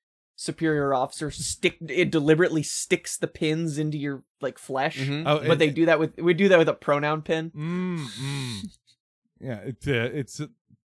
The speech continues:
Speaker 3: instead of an army pen, it's an army
Speaker 1: I,
Speaker 3: peg.
Speaker 1: by the way, <laughs> by the way, that is, I'm saying they should do that. That is good. That is an, <laughs> that is a good thing. But it is,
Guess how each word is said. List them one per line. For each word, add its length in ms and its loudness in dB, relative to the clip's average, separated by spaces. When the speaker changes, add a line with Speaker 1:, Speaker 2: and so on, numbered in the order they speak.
Speaker 3:
instead 220 2
of 80 4
an 100 0
army 400 4
pen, 380 2
it's 180 -4
an 140 -4
army 380 2
Speaker 1:
I, 120 8
Speaker 3:
peg. 300 0
Speaker 1:
by 140 10
the 100 6
way, 200 8
<laughs> 100 -6
by 180 10
the 100 8
way, 280 8
that 200 8
is, 300 2
I'm 240 2
saying 340 4
they 120 4
should 440 0
do 180 -2
that. 260 -10
That 160 4
is 160 0
good. 540 2
That 120 -2
is 80 6
an, 80 4
<laughs> 20 2
that 320 4
is 160 4
a 180 -2
good 300 0
thing. 360 2
But 160 4
it 140 4
is, 240 2